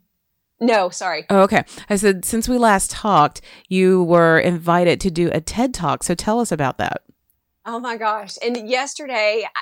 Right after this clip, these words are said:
Speaker 1: when I was talking to you yesterday, I didn't even know it was out yet. And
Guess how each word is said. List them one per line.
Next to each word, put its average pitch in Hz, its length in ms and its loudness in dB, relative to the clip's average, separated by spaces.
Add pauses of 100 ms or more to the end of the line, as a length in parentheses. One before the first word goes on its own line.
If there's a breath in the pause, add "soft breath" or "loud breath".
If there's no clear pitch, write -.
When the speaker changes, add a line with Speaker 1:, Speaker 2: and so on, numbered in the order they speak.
Speaker 1:
when 285 240 -12
I 269 120 0
was 269 160 -8
talking 349 360 -8
to 277 60 -10
you 247 120 -10
yesterday, 220 540 -8
I 214 60 -4
didn't 277 180 -10
even 226 300 -14
know 214 160 -10
it - 100 -10
was 208 220 -12
out 240 240 -14
yet. 160 300 -8 (560)
And 220 360 -4